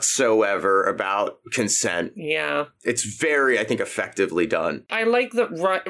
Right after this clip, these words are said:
Speaker 2: right at the start, basically the first proper thing you do is go like, "Hey, we're gonna, we're gonna show you the consequences of ignoring consent," and then be like, "You have a really fucking powerful thing on your hands here. Be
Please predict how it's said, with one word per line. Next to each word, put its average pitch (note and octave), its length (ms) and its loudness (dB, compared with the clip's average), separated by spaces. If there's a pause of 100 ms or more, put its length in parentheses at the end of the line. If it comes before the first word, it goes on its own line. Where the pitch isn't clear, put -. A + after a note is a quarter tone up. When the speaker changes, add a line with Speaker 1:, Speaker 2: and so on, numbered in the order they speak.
(260)
Speaker 2:
right F3+ 320 0
at G3 140 0
the F3 100 -4
start, E3 580 0
basically D#3 640 -2
the C#3+ 120 0
first C#3+ 340 0
proper D#3 340 0
thing C3+ 260 -4
you C3+ 120 -2
do C3 140 0
is B2+ 160 -2
go C3 180 0
like, B2+ 260 0 (140)
"Hey, C3 340 -4 (220)
we're D3+ 160 0
gonna, D#3+ 380 2
we're D#3+ 140 2
gonna F3 300 2
show A3 220 2
you A3 220 2
the A3 80 0
consequences G3+ 680 -2
of F3+ 100 -2
ignoring F3 440 0
consent," D#3+ 340 0
and D3 160 -2
then C#3+ 200 0
be C3+ 120 0
like, C3 340 0 (220)
"You E3+ 360 2
have G3 200 0
a F3+ 100 2
really F3 360 0
fucking D3 640 -4
powerful C#3+ 500 0
thing B2+ 300 -4
on B2+ 120 0
your B2+ 180 2
hands B2 280 -6
here. B2 240 0
Be C3 320 -6